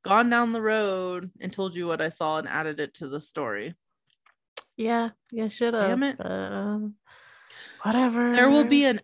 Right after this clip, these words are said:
Speaker 1: update at some point. It's
Speaker 2: The
Speaker 1: snowy
Speaker 2: next
Speaker 1: here right
Speaker 2: episode?
Speaker 1: now, so I'm probably not gonna go this weekend, actually.
Speaker 2: <laughs>
Speaker 1: 'Cause it's, like, an hour away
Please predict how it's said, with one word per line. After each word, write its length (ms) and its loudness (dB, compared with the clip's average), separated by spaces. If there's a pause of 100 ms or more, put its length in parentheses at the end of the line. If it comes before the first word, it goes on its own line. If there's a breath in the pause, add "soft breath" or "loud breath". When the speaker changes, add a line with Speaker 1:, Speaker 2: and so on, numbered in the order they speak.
Speaker 1:
update 640 -2 (760)
at 200 -4
some 280 -4
point. 420 -8 (1500)
It's 160 4
Speaker 2:
The 80 2
Speaker 1:
snowy 380 2
Speaker 2:
next 100 2
Speaker 1:
here 120 6
right 100 4 (100)
Speaker 2:
episode? 40 2
Speaker 1:
now, 360 2
so 180 -4
I'm 80 -4
probably 340 -4
not 240 -6
gonna 200 -8
go 500 -4
this 220 -8
weekend, 320 -12
actually. 640 -14 (140)
Speaker 2:
<laughs> 200 -8
Speaker 1:
'Cause 1160 0
it's, 160 -2
like, 160 4
an 120 2
hour 340 2
away 520 -2